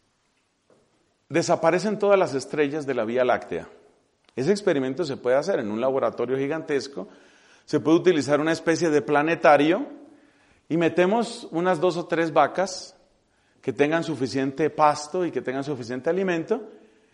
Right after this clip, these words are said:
Y sencillamente hay luna y hay todo lo demás, pero no hay estrellas, se acabaron las estrellas. Ese no es un problema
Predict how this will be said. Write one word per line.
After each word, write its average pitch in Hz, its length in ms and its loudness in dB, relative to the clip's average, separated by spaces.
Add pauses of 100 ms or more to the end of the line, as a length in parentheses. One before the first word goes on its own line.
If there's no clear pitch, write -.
(140)
Y 180 80 0
sencillamente 220 800 2
hay 175 520 2
luna 214 520 2
y 190 100 0
hay 156 120 4
todo 180 260 4
lo 208 120 4
demás, 180 640 4 (640)
pero 147 560 4
no 123 140 0
hay 156 100 4
estrellas, 311 480 4
se 156 100 -2
acabaron 147 380 6
las 226 140 0
estrellas. 233 600 0 (3500)
Ese 160 240 0
no 196 80 2
es 151 80 -2
un 147 140 -4
problema 151 480 0